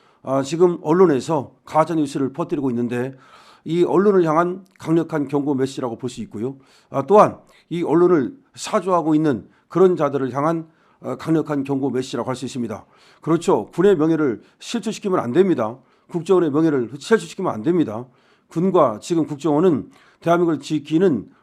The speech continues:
근간이 되는 조직들입니다. 이런 조직들의 명예를 훼손할 때 누가 이득을 보는 것입니까? 자, 아, 십이월 삼 일 비상계엄 선포를 앞두고 북한의 도발을 군이 유도했다.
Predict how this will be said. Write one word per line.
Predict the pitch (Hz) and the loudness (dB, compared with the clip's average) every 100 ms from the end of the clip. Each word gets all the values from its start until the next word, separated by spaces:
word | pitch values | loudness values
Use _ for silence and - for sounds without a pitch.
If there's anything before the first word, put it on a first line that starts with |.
| - 135 | -14 -12
근간이 | - 196 220 196 170 | 0 2 4 2 2
되는 | 151 135 | 0 -2
조직들입니다. | 135 135 139 117 101 101 117 _ _ _ | -6 -6 -4 -4 -6 -10 -14 _ _ _
이런 | 170 185 | 2 2
조직들의 | 156 165 170 170 | 4 -2 -2 -2
명예를 | 131 151 143 147 | 0 0 0 -2
훼손할 | 151 139 - | -4 -6 -4
때 | 170 135 - _ _ | -2 -2 -6 _ _
누가 | 143 196 170 | 0 4 4
이득을 | 143 139 | 2 -2
보는 | 117 113 | -2 -4
것입니까? | 101 98 87 - - _ _ _ _ _ | -6 -12 -16 -18 -20 _ _ _ _ _
자, | 131 117 175 180 _ _ - - - - | -6 0 0 -2 _ _ -20 -20 -20 -6
아, | 151 | -4
십이월 | 143 247 240 240 208 | -2 -4 4 6 6
삼 | 220 | 6
일 | 196 | 2
비상계엄 | 139 208 196 190 | 4 0 4 2
선포를 | 180 185 180 | 2 -2 0
앞두고 | 143 180 160 | 0 2 -2
북한의 | 147 180 170 | -2 -2 0
도발을 | 147 151 160 190 165 | 0 2 4 6 4
군이 | - 196 190 143 | 2 0 2 4
유도했다. | 175 165 - 139 - | 6 6 4 -4 -4